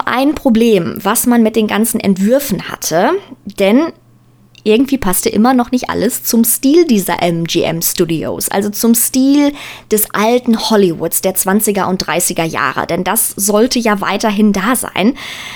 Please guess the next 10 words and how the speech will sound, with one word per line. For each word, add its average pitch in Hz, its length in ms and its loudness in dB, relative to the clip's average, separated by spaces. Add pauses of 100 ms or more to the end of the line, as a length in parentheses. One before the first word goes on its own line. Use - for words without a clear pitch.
(160)
Also 196 220 0
diese 202 320 2
ursprüngliche 269 680 2
Idee 254 380 2
mit 220 160 2
der 208 140 2
Westernstadt 208 840 0
und 214 140 0
den 220 160 4
Geysiren 220 1120 4